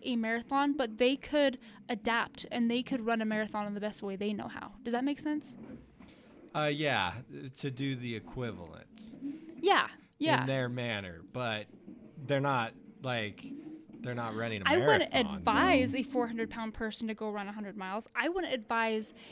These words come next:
Speaker 1: a very fit person who runs half marathons to go run a hundred miles the next day. That's a dumb, I mean, it's a dumb idea.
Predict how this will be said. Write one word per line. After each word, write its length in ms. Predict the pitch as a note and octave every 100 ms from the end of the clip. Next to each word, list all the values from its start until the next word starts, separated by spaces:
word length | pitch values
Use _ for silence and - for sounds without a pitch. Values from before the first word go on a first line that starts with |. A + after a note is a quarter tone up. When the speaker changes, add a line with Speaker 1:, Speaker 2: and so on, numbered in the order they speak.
| - -
Speaker 1:
a 200 | C4 A#3+
very 400 | G#3+ B3+ C4+ B3
fit 340 | - F4 -
person 380 | B3+ A3+ A#3 A3
who 160 | A#3
runs 240 | A3+ A3+ G#3+
half 300 | B3+ D#4 -
marathons 480 | A3 G#3+ G3+ G3+ C#4+
to 80 |
go 140 | C#4+ G#3
run 220 | G3+ G3
a 40 |
hundred 280 | G3 G3 F#3+
miles 300 | G3 F3 F3+
the 80 | G3
next 280 | F3+ - -
day. 220 | - - -
That's 180 | - B3+
a 40 | C4
dumb, 320 | B3+ C4 B3+ -
I 60 |
mean, 160 | C4 C#4
it's 140 | C#4
a 60 | C4
dumb 220 | C4+ C4+
idea. 400 | B3+ A#3+ - -